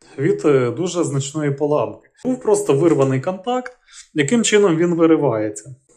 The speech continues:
Сім-карта, вона може стати десь таким чином. І оцим,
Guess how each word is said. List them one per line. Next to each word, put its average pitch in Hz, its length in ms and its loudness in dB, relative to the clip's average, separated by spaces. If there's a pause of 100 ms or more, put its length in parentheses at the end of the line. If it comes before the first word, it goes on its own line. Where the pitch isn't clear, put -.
(140)
Сім-карта, 196 840 -2
вона 165 160 0
може 151 220 4
стати 160 360 0
десь 139 260 2
таким 131 400 -6
чином. 131 560 -10 (360)
І 180 280 -4
оцим, 147 600 0